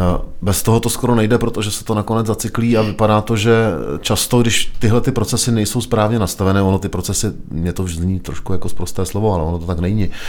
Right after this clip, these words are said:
Pokud nejsou dobře nastavené, tak se to může, tak to může hrozně zpomalovat fungování té firmy i ve smyslu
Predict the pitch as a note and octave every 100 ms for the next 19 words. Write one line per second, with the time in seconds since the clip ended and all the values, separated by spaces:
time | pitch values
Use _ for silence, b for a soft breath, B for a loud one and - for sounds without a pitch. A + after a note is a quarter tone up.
0 | B - E2 G2 G2+ A2+ G#2 A2 G#2+ -
1 | G2+ G2+ F#2+ F#2+ B B B - F#2+ -
2 | G#2+ A2+ A2 G2+ G2 A2+ A2+ A2 - -
3 | G2+ A#2 A#2 A#2 A2+ A#2+ - A2+ B2 A#2
4 | F#2+ - F2+ F2+ F2+ F#2 F#2+ F#2+ - F#2+
5 | G2 G2 G2 F#2+ - G2+ - G2+ G2+ G2+
6 | G2 D2+